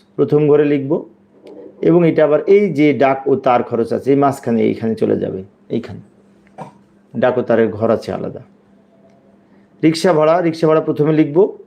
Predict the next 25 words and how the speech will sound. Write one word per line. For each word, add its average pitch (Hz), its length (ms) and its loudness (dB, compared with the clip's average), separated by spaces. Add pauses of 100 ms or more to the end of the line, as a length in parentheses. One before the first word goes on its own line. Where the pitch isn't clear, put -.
(280)
একুশ 147 260 0
টাকা 165 360 -2 (200)
এবং 175 240 4
এটা 151 120 2
আবার 135 160 4
যাতায়াতের 113 420 2
ঘরে 98 180 -4
লিখব। 95 260 -8 (3250)
এবার 175 220 2
যোগ 160 200 0
করে 151 160 2
আমরা 131 140 0
সব 131 160 -2
নিচে 113 220 -4
নামাবো। 98 380 -8 (1300)
আমাদের 117 220 0
লেখা 135 240 0
শেষ, 190 340 -4
এখন 123 200 -4
যোগ 113 220 -2
করব। 92 220 -8 (1300)
তো 127 80 -12
যোগ 151 260 0
করার 185 300 2
সময় 160 460 0